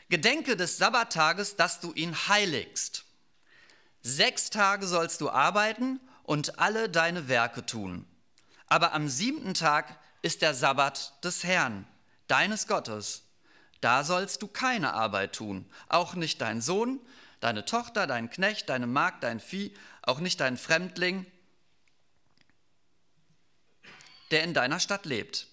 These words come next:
Denn in sechs Tagen hat der Herr Himmel und Erde gemacht und das Meer und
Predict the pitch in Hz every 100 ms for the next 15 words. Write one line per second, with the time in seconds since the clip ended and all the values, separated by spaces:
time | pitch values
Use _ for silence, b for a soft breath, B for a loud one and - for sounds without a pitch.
0 | - 135 165 165 262 - 208 196 208 175
1 | 180 160 147 147 139 214 226 208 - 135
2 | 139 139 123 143 - - B B B 135
3 | 123 135 143 165 170 113